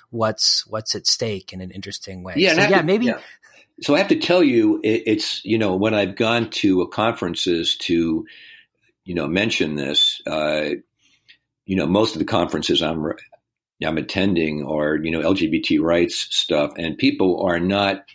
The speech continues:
Speaker 2: exactly enthusiastic with my idea,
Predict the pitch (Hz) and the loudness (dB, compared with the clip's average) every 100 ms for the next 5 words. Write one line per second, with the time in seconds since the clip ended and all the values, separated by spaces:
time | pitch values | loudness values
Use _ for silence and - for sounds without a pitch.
0 | - - - - _ - _ _ _ _ | -20 -20 -20 -20 _ -20 _ _ _ _
1 | _ _ _ _ _ _ 98 98 110 104 | _ _ _ _ _ _ -4 0 2 2
2 | 98 95 92 113 107 90 92 98 - 78 | 2 2 2 2 4 4 4 2 0 -2
3 | 71 80 76 73 71 76 71 67 65 | -2 -4 -4 -4 -2 0 0 -2 -10